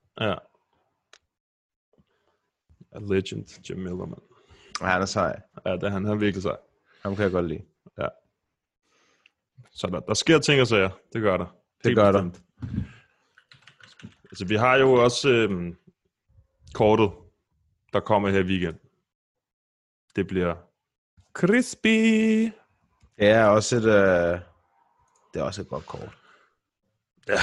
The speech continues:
Speaker 1: det er det virkelig. Det er det. Altså, hovedkortet, det i sig selv, det er
Speaker 2: Ja, det er jo,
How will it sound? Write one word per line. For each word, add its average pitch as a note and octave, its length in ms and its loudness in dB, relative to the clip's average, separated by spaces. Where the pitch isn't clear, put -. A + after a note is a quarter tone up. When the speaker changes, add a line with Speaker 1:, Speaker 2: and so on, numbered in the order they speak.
Speaker 1:
det F#2 100 0
er F2+ 40 0
det F#2+ 100 -2
virkelig. F#2 240 -2
Det G2 120 -4
er G2 40 -2
det. F#2 120 -8
Altså, G2 180 -4
hovedkortet, G#2+ 680 2
det A2+ 220 4
i - 80 -2
sig G2 160 -6
selv, G#2 300 -2
det G#2+ 160 0
er F2+ 380 0
Speaker 2:
Ja, G#2+ 100 2
det A2 120 0
er B2 60 4
jo, A#2 280 2